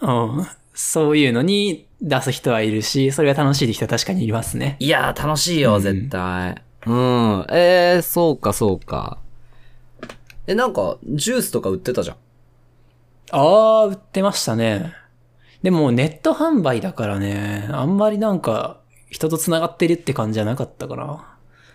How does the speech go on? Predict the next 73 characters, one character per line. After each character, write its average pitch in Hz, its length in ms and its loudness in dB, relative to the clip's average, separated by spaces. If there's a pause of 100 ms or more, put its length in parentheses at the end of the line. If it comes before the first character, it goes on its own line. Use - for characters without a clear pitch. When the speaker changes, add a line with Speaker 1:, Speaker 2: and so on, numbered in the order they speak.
(200)
Speaker 2:
あ 90 520 -4
ー、 - 20 -8
な 90 140 -6
る - 40 -16
ほ 156 60 -2
ど 127 60 2
ね。 120 120 -6
Speaker 1:
ま 123 60 -8
あ、 - 20 -2
俺 151 140 2
が 180 80 2
ド 156 100 4
ラ 185 120 4
イ 160 40 0
に 127 60 0
や 107 80 -2
っ - 100 -14
ち - 60 -10
ゃ - 40 -2
っ - 40 -6
て 117 80 -2
た 110 180 -6 (240)
せ - 200 -4
い 104 80 -2
っ - 40 -8
て - 200 -2
の 127 80 2
も 113 100 0
あ 107 40 0
る 104 100 -6
か 113 100 -10
も 98 80 -8
し - 160 -6
ん 104 60 -6
な 107 100 -8
い 147 80 -12
け - 100 -14
ど。 - 80 -14 (560)
Speaker 2:
う - 40 -4
ー 110 40 0
ん、 95 1000 -2
な 101 140 -2
る 92 60 -4
ほ 92 120 -2
ど 85 100 -6
ね。 110 260 -6 (180)
Speaker 1:
う 131 40 0
ん。 117 240 0 (320)
Speaker 2:
い 123 80 -4
や 127 320 2
ー、 - 20 2
だ 127 100 2
か 120 100 2
ら 110 60 2
そ 160 280 -2
う 180 60 0
い 180 80 0
う 175 60 2
お 165 60 0
金 160 240 0
の 160 120 -2
稼 147 260 -2
ぎ 139 80 -2
方 120 240 0
も 107 140 -2
っ - 20 -6
と - 180 -6
し - 120 -4
た 120 180 0
い 113 60 2
な 127 640 2
ー - 20 -16
っ - 40 -20